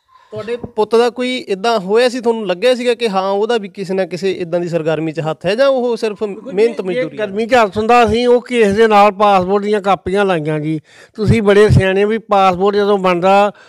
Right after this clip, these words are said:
Speaker 2: ਪੁਲਿਸ ਦੀ ਇਨਕੁਆਇਰੀ ਹੁੰਦੀ ਆ, ਪੁਲਿਸ ਇਨਕੁਆਇਰੀ ਕਰਕੇ ਤੇ ਫਿਰ ਉਹ ਪਾਸਪੋਰਟ ਬਣਾਉਂਦੀ ਆ ਉਸ ਇਨਸਾਨ ਦਾ।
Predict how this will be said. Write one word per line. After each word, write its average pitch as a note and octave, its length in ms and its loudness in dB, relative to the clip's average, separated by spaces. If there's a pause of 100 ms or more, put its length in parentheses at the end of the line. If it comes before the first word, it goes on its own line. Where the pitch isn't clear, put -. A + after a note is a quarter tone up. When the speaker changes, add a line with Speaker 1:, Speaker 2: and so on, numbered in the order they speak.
(220)
Speaker 2:
ਪੁਲਿਸ G3+ 220 2
ਦੀ G#3+ 140 2
ਇਨਕੁਆਇਰੀ G#3 540 2
ਹੁੰਦੀ C#3+ 280 -6
ਆ, A#2 120 -12 (600)
ਪੁਲਿਸ F#3 300 0
ਇਨਕੁਆਇਰੀ G#3 400 2
ਕਰਕੇ G#3 600 2 (460)
ਤੇ G#3 100 0
ਫਿਰ G3+ 400 6
ਉਹ A3 180 4
ਪਾਸਪੋਰਟ F#3 500 -2
ਬਣਾਉਂਦੀ E3 360 -2
ਆ D#3+ 80 0
ਉਸ D3+ 220 -4
ਇਨਸਾਨ C#3 360 -8
ਦਾ। C3+ 200 -8